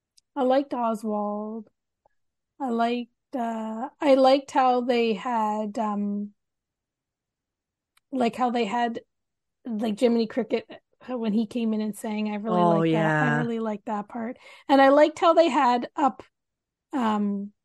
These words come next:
Speaker 1: like, they had people swirling up in the animation, in the animation, um,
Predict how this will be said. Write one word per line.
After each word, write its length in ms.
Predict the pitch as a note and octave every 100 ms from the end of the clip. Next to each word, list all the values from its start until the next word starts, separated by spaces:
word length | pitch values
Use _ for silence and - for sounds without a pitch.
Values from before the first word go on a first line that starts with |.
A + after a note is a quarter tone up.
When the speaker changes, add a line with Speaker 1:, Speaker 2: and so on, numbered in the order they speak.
| _ _ _ _ _ _ _ _ _ _
Speaker 1:
like, 240 | - C4 C4+
they 100 | D4
had 200 | D4+ D4+
people 280 | E4+ E4+ D#4
swirling 500 | D4+ C4+ C4 C4 B3
up 160 | B3
in 80 | C4+
the 180 | A#3+ B3
animation, 680 | B3 A#3+ A#3+ - C4+ B3 B3
in 180 | C4 B3+
the 180 | A#3+ A#3+
animation, 720 | A#3+ A3+ A3+ G#3+ C4+ A#3 A3+
um, 500 | A3+ A3 G#3+ G#3 G#3+